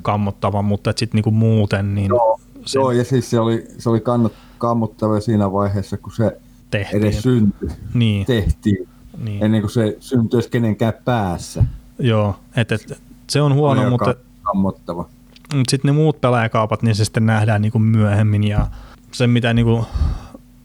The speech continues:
Speaker 1: luki niitä vanhoja Fentonin haastatteluita, niin oli tarkoitus nuorentaa sitä joukkuetta, mikä oli yksi N H L vanhimpia viime kaudella.
Speaker 2: Joo.
Speaker 1: Ja sit taas tässä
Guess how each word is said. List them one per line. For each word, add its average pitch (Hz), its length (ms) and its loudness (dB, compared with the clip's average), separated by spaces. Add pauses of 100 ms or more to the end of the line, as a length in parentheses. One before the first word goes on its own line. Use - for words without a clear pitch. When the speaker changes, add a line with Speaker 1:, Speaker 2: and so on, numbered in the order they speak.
(140)
Speaker 1:
luki 127 320 0
niitä 117 180 0
vanhoja 113 360 2
Fentonin 110 460 0
haastatteluita, 107 640 -2
niin 110 200 0
oli 110 180 -2
tarkoitus 107 420 -2
nuorentaa 107 460 0
sitä - 160 -2
joukkuetta, 104 500 0
mikä 107 220 0
oli 131 160 2
yksi 135 200 0
N 117 160 2
H 113 140 4
L 110 100 2
vanhimpia 101 580 -2 (340)
viime 104 220 -6
kaudella. 110 500 0 (460)
Speaker 2:
Joo. 92 260 0 (420)
Speaker 1:
Ja 107 380 0 (500)
sit 131 280 -2
taas 120 200 0
tässä 117 500 0